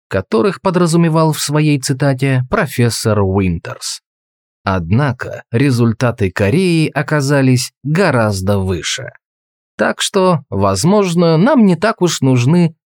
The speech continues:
первоклассные экономисты для ведения хорошей экономической политики. И действительно,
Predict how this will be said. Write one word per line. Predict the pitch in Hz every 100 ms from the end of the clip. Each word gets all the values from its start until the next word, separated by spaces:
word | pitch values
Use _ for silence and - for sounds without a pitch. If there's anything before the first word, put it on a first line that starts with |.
| -
первоклассные | 165 156 139 147 131 143 160 151 - 135 131 123
экономисты | 139 127 131 113 104 127 214 143 - 101 69 - _ _ -
для | 101 104 98
ведения | 92 123 175 165 151
хорошей | - 147 147 131 139 131
экономической | - 117 113 101 98 92 95 - 95
политики. | 87 92 87 87 - - - - _ _ _ _ _ _ _ _ _ _ _ -
И | 160
действительно, | 160 226 214 - 226 - 95 69